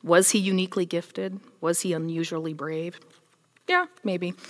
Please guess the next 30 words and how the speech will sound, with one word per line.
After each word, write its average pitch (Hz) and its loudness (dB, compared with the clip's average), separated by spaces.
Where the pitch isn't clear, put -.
But 185 8
also 180 8
Elijah 175 4
was 170 -4
a 175 -10
regular 170 -2
person 165 -8
with - -10
normal 170 -6
fears, - -10
but - 4
a 170 -6
growing 156 -8
faith. - -12
So - 8
the 214 6
bottom 202 10
line 180 8
is 170 4
God 180 6
uses 180 0
ordinary 175 2
people 165 -6
in 175 -2
extraordinary 160 -2
ways. - -6
And 190 8
he 233 10
doesn't 220 8
always 190 8